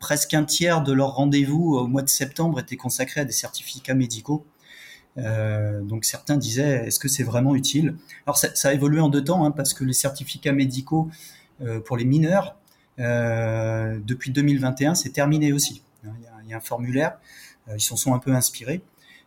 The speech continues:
Euh, donc là, la réforme, elle ne concerne que les majeurs, parce que pour les mineurs, c'est déjà le, le cas depuis deux mille vingt et un. Donc voilà, François, donc pour répondre à ta question, je pense que quand même certains médecins se disent, bah, il y a des gens qui vont répondre à un questionnaire, est-ce qu'ils vont vraiment le faire sérieusement ? Et, et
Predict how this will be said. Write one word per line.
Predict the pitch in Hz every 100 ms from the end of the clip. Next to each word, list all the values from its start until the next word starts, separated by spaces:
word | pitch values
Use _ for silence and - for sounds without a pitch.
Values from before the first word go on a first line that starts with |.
| _
Euh, | 117 110 107 104 104
donc | 104 110
là, | 156
la | 151
réforme, | 127 113 - 151 135
elle |
ne | 120
concerne | 120 131 - 151 143 135
que | 151
les | 139
majeurs, | 120 110 127 165 160
parce | 120 -
que | 104
pour | - 165
les |
mineurs, | 127 123 143 160
c'est | - 113
déjà | 113 139
le, | 135 120 107
le | 127
cas | 127 143
depuis | 127 131
deux | 127
mille | 131
vingt | 127 131
et | -
un. | - - _
Donc | 139
voilà, | 143 143
François, | - 127 131
donc | 120
pour | - 127
répondre | 135 135
à | 135
ta | 123
question, | - 113 - 147
je | -
pense | 127
que | -
quand | - 131
même | 131
certains | - - 131
médecins | 120 120 147 156
se | - 117
disent, | 123 156 131 - - - - _ 127
bah, | 123 120 127
il | 117 113
y |
a | 113
des | 117
gens | 135
qui | 135
vont | 120
répondre | 117 113 131 127
à |
un | 113
questionnaire, | - - - 120 139
est-ce | 135 -
qu'ils | 120
vont | 113
vraiment | 117 135
le | 135
faire | 131 -
sérieusement ? | 120 113 110 127 151
Et, |
et | 131